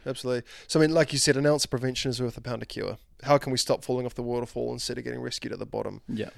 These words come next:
Speaker 1: That's always gonna be the most beneficial thing, but there are gonna be things we need to react to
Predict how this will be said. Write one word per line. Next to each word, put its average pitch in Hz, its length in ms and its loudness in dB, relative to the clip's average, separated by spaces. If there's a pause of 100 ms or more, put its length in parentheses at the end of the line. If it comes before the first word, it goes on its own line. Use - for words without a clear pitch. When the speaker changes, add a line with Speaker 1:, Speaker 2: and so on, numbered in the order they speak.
Speaker 1:
That's 139 180 4
always 131 220 6
gonna 117 140 -4
be 117 80 -4
the 117 100 -6
most 117 520 -2
beneficial 123 480 -2
thing, 113 280 -6
but 110 100 -4
there 131 160 2
are 127 100 6
gonna 123 140 -4
be 120 120 -8
things 123 340 -6
we 120 60 -6
need 123 180 -6
to 120 220 -6
react 123 360 -4
to 170 160 -2